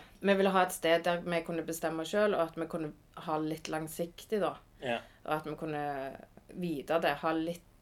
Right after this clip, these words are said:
Speaker 1: eh, mer sånn forutsigbarhet. For jeg jobber jo med monumentale installasjoner, så det er jo ikke bare
Speaker 2: Mm.
Speaker 1: bare å flytte
Speaker 2: Nei.
Speaker 1: atelier. Det er en ganske stor operasjon.
Speaker 2: Ja.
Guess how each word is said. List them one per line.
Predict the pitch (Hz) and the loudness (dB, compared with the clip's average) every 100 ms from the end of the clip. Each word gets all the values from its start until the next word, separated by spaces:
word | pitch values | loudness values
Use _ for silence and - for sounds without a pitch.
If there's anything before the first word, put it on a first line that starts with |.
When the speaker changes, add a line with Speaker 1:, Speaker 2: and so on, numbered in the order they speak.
| 160 | -2
Speaker 1:
eh, | 151 143 147 143 | -2 -2 -4 -4
mer | 143 143 | -6 -6
sånn | 151 127 131 127 - | -8 -12 -12 -14 -6
forutsigbarhet. | 160 156 151 139 - 160 151 135 | -4 -4 -4 -4 -4 -2 -2 -6
For | - 160 156 151 - - - | -6 -2 -2 -4 -12 -14 0
jeg | 180 180 | 2 4
jobber | 160 - | 2 4
jo | 175 | 2
med | 175 165 | 2 2
monumentale | 165 160 160 156 156 147 156 160 | 2 0 -2 -4 -4 -2 0 0
installasjoner, | 156 143 147 151 151 151 143 | -4 -6 -6 -4 -4 -2 -2
så | - | 4
det | 170 | 4
er | |
jo | 185 | 6
ikke | |
bare | 180 160 151 | 6 6 6
Speaker 2:
Mm. | |
Speaker 1:
bare | 170 151 | 2 0
å | |
flytte | 160 - - - - - 170 - 127 | -2 -4 -6 -8 -6 2 2 0 -2
Speaker 2:
Nei. | 120 220 | 2 4
Speaker 1:
atelier. | 107 165 165 175 180 - | 2 4 6 6 2 2
Det | 180 | 6
er | 185 202 | 6 6
en | |
ganske | 196 175 - 190 | 4 2 2 -2
stor | - 175 170 | 0 0 2
operasjon. | 170 170 160 160 170 180 | 2 0 -4 2 4 4
Speaker 2:
Ja. | 185 113 104 | 4 2 2